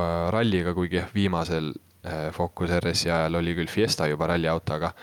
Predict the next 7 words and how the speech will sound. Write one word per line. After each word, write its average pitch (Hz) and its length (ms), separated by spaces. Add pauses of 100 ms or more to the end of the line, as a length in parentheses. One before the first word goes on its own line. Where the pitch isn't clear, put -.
(600)
et - 160
need 123 80
on 131 140
need 113 180
kõige-kõige 110 760 (440)
vingemad 95 500
luukpärad, - 760